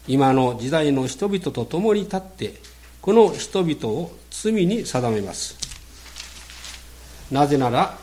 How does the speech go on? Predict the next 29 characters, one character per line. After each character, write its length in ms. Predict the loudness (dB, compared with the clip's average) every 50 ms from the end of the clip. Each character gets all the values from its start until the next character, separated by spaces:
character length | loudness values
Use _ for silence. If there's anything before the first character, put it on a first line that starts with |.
| -4
ニ 120 | 0 2 4
ネ 120 | 4 4 4
ベ 120 | 4 4
の 120 | 2 2
人 200 | 0 -2 -4 -4 -4
々 300 | -4 -4 -4 -2 0 2
は 220 | 2 2 0 -4 -4 0
ヨ 120 | 2 4
ナ 140 | 4 4 4
の 140 | 4 2 0
説 400 | 0 -2 -2 -2 -4 -8 -12 -6
教 260 | -4 -2 -2 -2 -2
で 220 | 0 -2 -2 -2
悔 340 | -4 -4 0 0 2 2 0
い 40 | -2
改 360 | -4 -2 -2 0 0 0 0 -2
め 100 | -2 -2
た 140 | -4 -6 -6
か 120 | -6 -8
ら 140 | -10 -10 -10
で 100 | -12 -14
す。 180 | -14 -16 -16 -18 -20 -20 -20 -20 -20 -20 -16
し 100 | -16 -6
か 140 | 0 0 2
し、 280 | 2 2 0 -4 -6 -10 -16 -16 -16 -16 -16 -16 -16 -18 -18 -16 -18 -18 -16 -16 -18 -18 -18 -18 -18 -18 -18 -18 -8 -4
見 100 | 0 2
な 120 | 2 2
さ 160 | 2 2 0 -2
い。 80 | -2